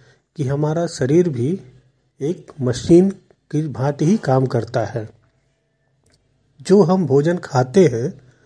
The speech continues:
उसको पचाने में कम और ज़्यादा ऊर्जा लगती है। तो अगर हम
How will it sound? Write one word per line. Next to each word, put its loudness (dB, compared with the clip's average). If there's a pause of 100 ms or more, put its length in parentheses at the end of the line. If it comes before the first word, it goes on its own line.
(560)
उसको 0 (100)
पचाने 2
में -2 (1040)
कम 2 (220)
और 4
ज़्यादा 2 (100)
ऊर्जा 2 (360)
लगती 0
है। -2 (1300)
तो 4 (120)
अगर 4
हम 0